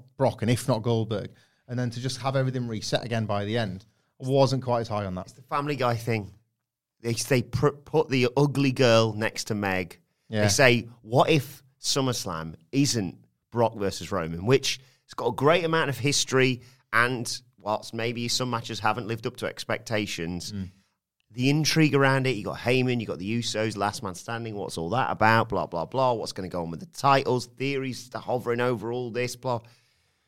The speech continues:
Speaker 2: I just, "Hey, uh, Brock Lesnar versus Roman Reigns in a last man standing match at SummerSlam. You get less bad as a main event."
Speaker 1: <laughs>
Speaker 2: 'Cause the alternative was Goldberg.
Speaker 1: Yeah, maybe.
Speaker 2: Like, as I can sit here and talk till I'm blue in the face about,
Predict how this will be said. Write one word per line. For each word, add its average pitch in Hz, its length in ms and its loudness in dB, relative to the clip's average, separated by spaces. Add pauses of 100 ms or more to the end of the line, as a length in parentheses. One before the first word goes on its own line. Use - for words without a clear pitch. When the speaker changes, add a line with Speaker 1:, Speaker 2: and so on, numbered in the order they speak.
(640)
Speaker 2:
I - 80 -14
just, - 340 -8 (240)
"Hey, 175 480 6
uh, 147 500 12
Brock 220 200 8
Lesnar 214 260 6
versus 165 280 4
Roman 190 260 8
Reigns 208 220 8
in 120 80 2
a 120 40 2
last 160 240 2
man 165 120 2
standing 180 280 2
match 107 180 0
at 107 60 -6
SummerSlam. 120 340 -2 (180)
You 208 100 -12
get 226 140 -2
less 185 180 4
bad 196 320 8
as 202 100 8
a 143 40 4
main 151 220 8
event." 175 360 10
Speaker 1:
<laughs> - 0 -
Speaker 2:
'Cause 180 540 6
the 170 120 6
alternative 185 680 8 (100)
was 135 140 -12 (320)
Goldberg. 131 760 8
Speaker 1:
Yeah, 123 300 4
maybe. 110 320 0 (120)
Speaker 2:
Like, 151 300 6
as 143 120 4
I 151 100 -10
can 165 140 -2
sit 226 200 4
here 196 120 6
and 185 140 6
talk 180 260 6
till 156 100 6
I'm 151 100 4
blue 160 160 4
in 160 60 6
the 147 80 6
face 151 320 6
about, 113 320 6